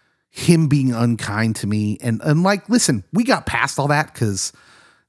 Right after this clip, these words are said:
after I moved away, everything, we got, we reconciled fine. Okay. And he's not around anymore. He passed away.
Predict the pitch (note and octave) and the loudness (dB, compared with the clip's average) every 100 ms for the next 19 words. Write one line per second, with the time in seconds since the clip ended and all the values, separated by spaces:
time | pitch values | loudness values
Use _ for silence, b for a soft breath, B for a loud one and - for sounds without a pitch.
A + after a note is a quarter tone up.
0 | _ D#3 F3+ D3 C3 D3+ C#3 C3 A2+ G#2+ | _ 0 0 0 0 2 2 2 0 0
1 | A2+ A2+ A2 G#2 - D3 F3+ D#3 - G#3+ | 0 0 -2 -4 -4 -2 -2 -4 -4 -2
2 | G#3 - D#3 A3 D3 C#3 A#2+ - F#2 F#2 | -2 -2 4 4 4 2 -2 -2 -6 -8
3 | - D#2+ - - _ _ - A2 - G#2+ | -12 -14 -14 -20 _ _ -12 -10 -4 -2
4 | G#2 - B2 C3+ G#3 F#3+ E3+ A#2+ A#2 C#3+ | -4 -6 -4 -2 0 2 2 2 2 2
5 | D#3 D#3 D#3+ D#3 C#3 - - - - G2+ | 0 0 0 0 0 -2 -6 -6 -4 -2
6 | G#2 G#2 | -2 -4